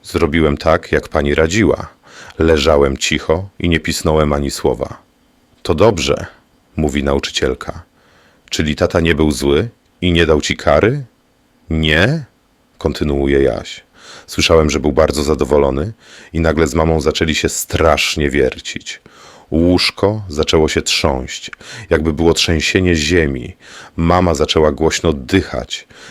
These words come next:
wymachiwać nogami i krzyczeć: 'O Boże, o Boże!'” Nauczycielka spąsowiała i zawahała się, ale zapytała: „I co było dalej?” No i wtedy usłyszałem, jak tata pyta mamę:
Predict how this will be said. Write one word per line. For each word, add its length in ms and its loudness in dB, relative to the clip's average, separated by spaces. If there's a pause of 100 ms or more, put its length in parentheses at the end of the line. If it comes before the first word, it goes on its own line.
(140)
wymachiwać 580 0
nogami 560 0
i 60 -8
krzyczeć: 680 -4 (420)
'O 160 -2
Boże, 680 2 (420)
o 160 0
Boże!'” 640 -2 (800)
Nauczycielka 640 0
spąsowiała 1000 2 (340)
i 100 -6
zawahała 580 2
się, 260 -4 (540)
ale 160 0
zapytała: 580 -4 (460)
„I 280 2 (640)
co 140 -2
było 220 4
dalej?” 440 2 (460)
No 100 2
i 80 0
wtedy 220 2
usłyszałem, 480 4
jak 140 2
tata 200 0
pyta 220 -2
mamę: 300 -2